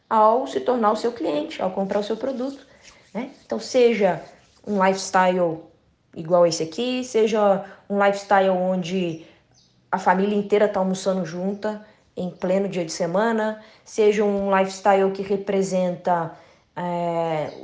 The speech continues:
os boletos estarem todos pagos, né? Aquela, aquela, aquelas fotos tradicionais daquele tanto de boleto na mesa, todos os boletos pagos.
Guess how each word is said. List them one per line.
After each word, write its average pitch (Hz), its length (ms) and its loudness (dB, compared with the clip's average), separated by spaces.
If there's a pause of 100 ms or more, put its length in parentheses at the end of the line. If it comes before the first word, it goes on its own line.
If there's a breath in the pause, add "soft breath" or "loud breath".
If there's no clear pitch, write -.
(140)
os 190 120 -4
boletos 190 520 4
estarem 185 320 0
todos 185 280 -4
pagos, 220 720 0
né? 233 300 0
Aquela, 156 240 -6
aquela, 170 280 -2 (220 loud breath)
aquelas 175 520 -4
fotos 190 280 0
tradicionais 175 720 0
daquele 170 220 -6
tanto 202 180 -2
de - 80 -14
boleto 170 340 -4
na 156 100 -4
mesa, 190 420 0 (300 loud breath)
todos 196 280 0
os 175 80 -8
boletos 170 360 -2
pagos. 214 540 0